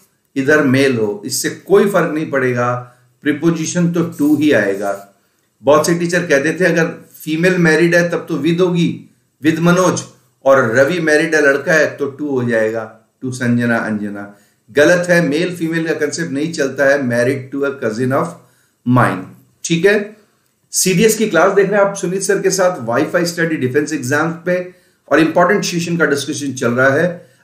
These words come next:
आपको क्या लगता है कि ये easy है, ये हार्ड है, उससे कोई मतलब नहीं है। अगर आपने नवंबर तक लगातार first week तक इस session को देखा है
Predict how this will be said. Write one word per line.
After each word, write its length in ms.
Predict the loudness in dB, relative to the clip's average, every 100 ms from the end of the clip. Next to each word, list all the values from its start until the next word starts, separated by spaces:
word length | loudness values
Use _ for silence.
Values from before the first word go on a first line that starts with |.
| -2
आपको 340 | 2 2 0 2
क्या 140 | 4
लगता 320 | 2 2 -2
है 140 | 0 -4
कि 140 | -6
ये 340 | -6 -4 -4 -4
easy 300 | -4 -2 0
है, 220 | 2 2
ये 80 | 0
हार्ड 360 | -2 -2 0
है, 60 | 0
उससे 200 | -4 -6
कोई 260 | -6 2 2
मतलब 320 | 2 0 -2
नहीं 180 | -2 -2
है। 240 | -4 -8 -16 _ _ 0
अगर 240 | 2 4 2
आपने 580 | 2 0 0 -2 -4
नवंबर 540 | -2 0 0 0 2 2
तक 280 | 2 -4 -4
लगातार 600 | -2 0 0 2 0 0 -4
first 220 | -8 -8
week 260 | -10 -4
तक 200 | -4 -4 -8
इस 180 | -10
session 320 | -8 -8 -8 -8
को 140 | -6
देखा 420 | -4 -4 -2 0
है 280 | 0 0 -4